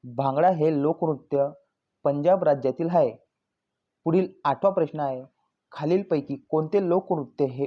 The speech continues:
उत्तर प्रदेश राज्याशी संबंधित आहे? या प्रश्नाचे उत्तर आहे झौरा. झौरा हे उत्तर प्रदेश राज्याशी संबंधित लोकनृत्याचा प्रकार आहे. मित्रांनो, पुढील नववा प्रश्न आहे,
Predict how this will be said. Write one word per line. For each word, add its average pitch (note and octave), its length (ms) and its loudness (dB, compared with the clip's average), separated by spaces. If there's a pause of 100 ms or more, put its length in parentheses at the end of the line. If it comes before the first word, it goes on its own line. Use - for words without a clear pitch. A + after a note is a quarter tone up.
उत्तर F3+ 300 -2
प्रदेश D#3+ 360 -2
राज्याशी C#3+ 340 0
संबंधित C#3 380 -6
आहे? A2 140 -4 (880)
या D#3 120 4
प्रश्नाचे E3+ 380 0
उत्तर D3+ 140 0
आहे C#3+ 280 0 (640)
झौरा. C#3 380 2 (600)
झौरा C#3+ 400 2
हे D#3 540 -2 (280)
उत्तर C#3+ 300 -2
प्रदेश E3 340 0
राज्याशी D3 300 2
संबंधित D3 520 -4
लोकनृत्याचा D3+ 840 -2
प्रकार D3+ 340 -2
आहे. C3+ 240 0 (760)
मित्रांनो, E3+ 500 0 (320)
पुढील F3+ 200 2
नववा F3 260 2
प्रश्न E3+ 280 -2
आहे, C3 300 0